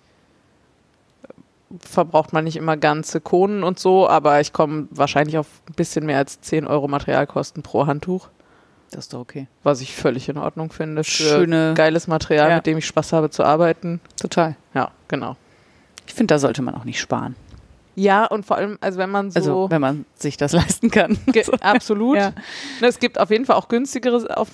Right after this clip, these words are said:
Speaker 1: auf dem Markt, aber wenn man halt so, keine Ahnung, handgefärbte Merino-Seidegarne gewohnt ist zu kaufen, dann fand ich das jetzt irgendwie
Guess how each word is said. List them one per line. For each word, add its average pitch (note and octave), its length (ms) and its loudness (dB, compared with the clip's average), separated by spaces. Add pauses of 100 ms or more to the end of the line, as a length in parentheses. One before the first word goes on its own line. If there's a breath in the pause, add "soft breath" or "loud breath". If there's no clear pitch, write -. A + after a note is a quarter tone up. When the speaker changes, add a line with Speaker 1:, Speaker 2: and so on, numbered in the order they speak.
(160)
Speaker 1:
auf A3 140 -2
dem G#3+ 140 -8
Markt, G#3+ 460 0
aber F3 280 4
wenn F3 120 -2
man F#3 260 -2
halt F3 260 2
so, F3 420 2 (560 soft breath)
keine - 360 -4
Ahnung, F#3+ 480 0 (300 loud breath)
handgefärbte G3 640 0
Merino-Seidegarne F3+ 1300 4 (100)
gewohnt E3+ 460 -2
ist - 220 -4
zu F3+ 100 -6
kaufen, G#3 680 0 (200)
dann F3 160 4
fand F#3 200 2
ich - 100 -4
das - 220 -2
jetzt - 200 -4
irgendwie E3+ 480 0